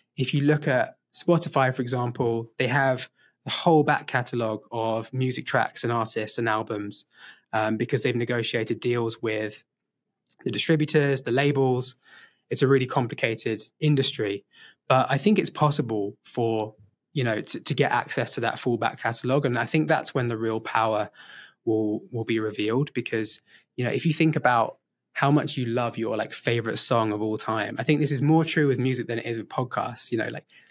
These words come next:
how much would you wanna, like, tell the artist, like, "This track has meant so much to me. I just wanna send you some sats to, like, say thank you." Um, you know, that it kind of really makes sense. So I think we will see, um, you know,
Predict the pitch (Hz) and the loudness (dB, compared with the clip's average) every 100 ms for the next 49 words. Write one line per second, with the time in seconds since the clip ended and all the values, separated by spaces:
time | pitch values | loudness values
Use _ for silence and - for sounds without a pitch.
0 | _ - 151 175 143 151 139 143 135 127 | _ 0 4 4 2 -2 0 2 2 0
1 | 123 - 151 151 131 131 131 - 107 - | -2 0 4 4 4 2 2 0 -4 -4
2 | 110 - _ - _ - 151 - 147 131 | -4 -6 _ -20 _ -2 -2 0 0 0
3 | 120 123 113 - 156 156 139 131 135 120 | 0 -2 -2 2 4 4 2 0 -2 0
4 | 113 110 - - _ _ - 143 147 160 | 0 -4 -8 -20 _ _ 2 2 4 2
5 | 135 147 127 131 117 120 110 127 - 120 | 2 2 2 0 0 0 -2 -6 -8 -4
6 | 113 - - 135 131 117 110 110 101 _ | -4 -2 0 0 0 -2 -2 -6 -6 _
7 | _ _ _ _ - 113 107 104 104 113 | _ _ _ _ -2 0 2 0 -2 -2
8 | 104 127 117 - _ - 123 156 160 127 | -2 -2 -4 -8 _ -6 0 4 4 4
9 | 131 131 120 113 110 - 107 95 - - | 4 4 2 -2 -4 -2 -2 -4 -8 -10
10 | - 117 113 120 170 151 135 123 143 139 | -2 2 2 4 2 2 0 2 2 2
11 | - 120 113 - _ _ _ 104 107 104 | 2 0 -4 -10 _ _ _ -2 0 0
12 | 104 - _ _ _ _ 117 104 | -4 -8 _ _ _ _ -2 -2